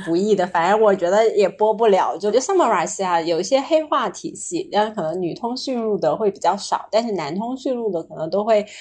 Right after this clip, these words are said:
呃，在一些社交小软件上啊，或者是在大家私，比较私密的这种亲密关系的对话当中，或者是邀约当中会体现。那比如说刚刚有提到的这个 supermarket，还有一个 olive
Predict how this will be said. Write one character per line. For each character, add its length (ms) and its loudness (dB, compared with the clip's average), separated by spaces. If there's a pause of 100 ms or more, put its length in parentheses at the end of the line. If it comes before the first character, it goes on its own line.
(280)
呃， 1000 -4
在 300 4
一 60 2
些 180 -2
社 180 2
交 160 4
小 220 2
软 200 4
件 300 2
上 220 0
啊， 180 -2
或 220 4
者 60 0
是 160 0
在 200 2
大 200 0
家 160 4
私， 260 -6
比 140 -8
较 140 4
私 260 -4
密 200 -2
的 160 2
这 140 2
种 320 -4 (180)
亲 200 -6
密 100 0
关 240 0
系 80 -4
的 100 2
对 200 4
话 240 -2
当 260 -2
中， 180 0
或 120 0
者 40 0
是 180 -4
邀 220 2
约 220 0
当 260 -6
中 240 -2
会 160 2
体 320 -8
现。 320 -10 (220)
那 100 -12
比 140 -2
如 80 0
说 200 2
刚 120 6
刚 120 4
有 120 2
提 220 0
到 180 2
的 160 2
这 160 -2
个 100 -2
supermarket， 800 0 (100)
还 180 -2
有 180 -2
一 180 -2
个 520 -2 (120)
olive 540 4